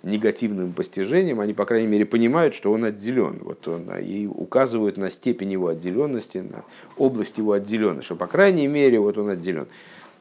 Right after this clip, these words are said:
А Эйфаним и Хайзакейдеш — это другой тип ангелов, э, и они, это уже ангелы мира Яцира,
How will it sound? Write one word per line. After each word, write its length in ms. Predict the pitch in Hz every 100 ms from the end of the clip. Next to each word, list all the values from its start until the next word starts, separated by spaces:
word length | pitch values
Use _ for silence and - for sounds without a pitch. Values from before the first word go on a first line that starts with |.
| _ _ -
А 240 | 113 120 -
Эйфаним 480 | 123 127 165 208
и 40 | 165
Хайзакейдеш — 840 | 165 170 156 139 90 85 196 185
это 200 | 151 185
другой 360 | 180 175 196 190
тип 220 | 202 -
ангелов, 480 | 87 78 98 160 175 - - _ _ _ -
э, 220 | 107 101 -
и 520 | 135 135 127 131 131 - _ _ _ -
они, 680 | 117 117 151 226 240 240 - _ _ -
это 160 | 120
уже 160 | 104 110
ангелы 300 | 104 101 104
мира 200 | 104 107
Яцира, 420 | 104 - 71